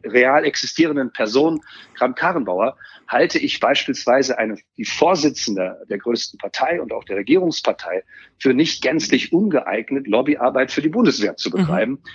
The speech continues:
Speaker 1: Von daher, also lange Rede, kurzer Sinn, ich finde es einfach, wir, wir sind sehr schnell dabei zu verurteilen,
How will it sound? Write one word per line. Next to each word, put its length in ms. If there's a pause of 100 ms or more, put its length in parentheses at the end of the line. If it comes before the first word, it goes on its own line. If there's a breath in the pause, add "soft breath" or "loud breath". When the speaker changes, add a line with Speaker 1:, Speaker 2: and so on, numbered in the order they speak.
(260 loud breath)
Speaker 1:
Von 180
daher, 380 (600)
also 180
lange 220
Rede, 200
kurzer 300
Sinn, 300 (340 soft breath)
ich 140
finde 200
es 120
einfach, 480 (260)
wir, 220
wir 140
sind 200
sehr 180
schnell 260
dabei 300
zu 160
verurteilen, 880